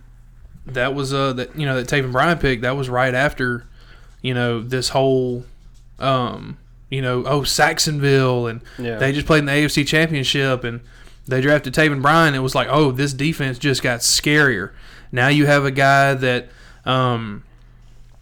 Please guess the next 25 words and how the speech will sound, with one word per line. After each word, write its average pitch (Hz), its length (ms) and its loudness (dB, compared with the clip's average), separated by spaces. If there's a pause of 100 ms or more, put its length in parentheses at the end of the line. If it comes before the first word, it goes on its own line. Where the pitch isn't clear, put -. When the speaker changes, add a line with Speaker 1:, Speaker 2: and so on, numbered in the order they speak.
(160)
Speaker 1:
you 143 120 -4
know, 131 180 0
he 147 140 2
was 151 120 0
being 139 220 -2
looked 135 240 0
at 131 160 2
as 127 180 0
not 147 260 2
really 139 300 2
a 127 40 0
guy 135 260 4
that 131 140 -2
could 123 120 -14
come 135 200 -2
in 131 180 -2
and 123 100 -4
was 123 140 -4
gonna 123 260 -6
start 131 640 0 (360)
or 117 120 0
take 131 240 -2
somebody's 123 420 0
job, 123 480 2
but, 120 240 -4